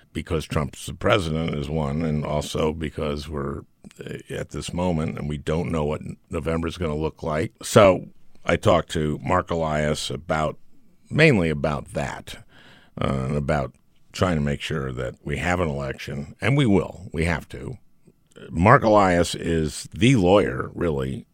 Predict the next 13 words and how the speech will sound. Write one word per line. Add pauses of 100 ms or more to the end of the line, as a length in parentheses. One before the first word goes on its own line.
(120)
uh,
for
the
Democratic
Party.
He
represents
me. (400)
He
represents,
uh, (340)
pretty
much,